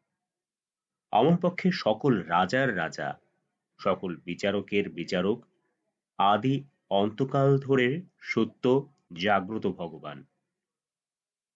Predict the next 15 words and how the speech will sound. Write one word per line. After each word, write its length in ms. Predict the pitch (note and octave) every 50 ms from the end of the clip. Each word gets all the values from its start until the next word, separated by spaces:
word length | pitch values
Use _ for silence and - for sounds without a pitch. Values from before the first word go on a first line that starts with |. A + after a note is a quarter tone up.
| _ _ _ _ _ _ _ _ _ _ _ _ _ _ _ _ _ _ _ _ _ _ _ _ _ _ _ _ _ _ _ _ _ _ _ _ _ -
আমার 240 | A2 B2 D#3 D#3+ D3+
বিচারককে 540 | B2 C3 C3+ C#3 E3 D#3+ E3 D#3+ E3 - F3+ F3
কেহ 200 | - F3 D#3 D#3 D3
নিযুক্ত 460 | A#2+ G2+ G2+ G2 A#2 C3 B2+ - -
করে 280 | C3+ C3+ - F#2 E2+ E2+
নাই। 200 | E2 D#2 C#2+ - - _ _ _ _ _ _ _ _ _ _ _ _ _ _ _ _ _ _
এ 80 | G2+ G2 F2+
মহাবিচারকের 1040 | E2+ F2+ F2 F2+ A2 G#2+ F2+ F#2+ F#2+ F2+ - G#2 G#2 G#2 G#2+ G#2 G#2 A2+ A2 G#2+ G#2 F#2+
দৃষ্টিতে 540 | - F2+ F#2+ F#2 - - - A2 A2 A#2 A#2 A#2 B2+ C3+ C#3 - _ _ _ _ _ _ -
রাজা 460 | E2+ F2 F2+ F#2 F#2+ F#2 F#2 A#2+ B2 B2
প্রজা, 500 | B2 - - G#2 G#2+ G2+ F#2+ A#2+ B2 B2 B2+ C3 C#3 - _ _ -
ধনী 340 | - - G2+ G#2 G#2+ A#2 A#2
নির্ধন, 480 | A2 G#2 G#2 G2+ G2 F#2 A#2 A#2 A#2+ B2 C3+ C#3 - _ _ _ _ _ _ -
সুখী 420 | - - C3+ C3+ C#3 - - D3+ D3
দুঃখী 420 | C#3+ C#3 A#2 A#2 A#2 - D3 D3